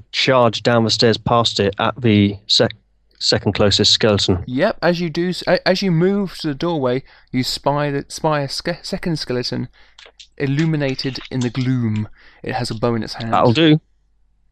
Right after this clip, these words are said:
Speaker 1: I'll move up and charge it
Speaker 2: Mm.
Speaker 1: and completely miss,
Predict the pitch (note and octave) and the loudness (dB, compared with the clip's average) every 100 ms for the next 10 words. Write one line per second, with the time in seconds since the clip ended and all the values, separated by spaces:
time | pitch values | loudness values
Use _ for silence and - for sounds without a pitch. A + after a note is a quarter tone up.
0 | _ _ _ _ _ _ - - G#2 B2+ | _ _ _ _ _ _ -8 0 4 6
1 | A#2+ - A2+ - A#2+ A#2 A2 C3+ - _ | 6 2 -2 0 4 4 4 4 2 _
2 | _ - A2 G2+ G2+ G2+ G2 - A2+ - | _ 0 4 4 4 4 2 0 0 4
3 | G#3 - G#3 G3+ E3 - - - | 4 6 6 6 6 4 2 0